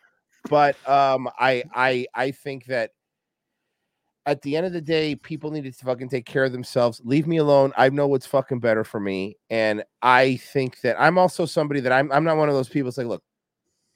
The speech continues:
can we just get rid of all police?" I don't think that's feasible either. But I also think that we'll get sheriffs that fucking understand the fucking,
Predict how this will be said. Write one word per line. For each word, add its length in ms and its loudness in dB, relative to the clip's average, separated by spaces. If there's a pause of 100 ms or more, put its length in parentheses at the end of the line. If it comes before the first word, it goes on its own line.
(520)
can 100 2
we 60 4
just 160 -6
get 120 4
rid 120 4
of 80 0
all 100 4
police?" 460 -4
I 60 -2
don't 120 -4
think 140 -6
that's 180 -6
feasible 420 -4
either. 320 -2 (560)
But 140 0
I 120 6
also 320 0
think 340 -6
that 240 0 (320)
we'll 80 -12
get 200 -2
sheriffs 440 0
that 120 -2
fucking 360 -4
understand 480 -4
the 60 -6
fucking, 460 -8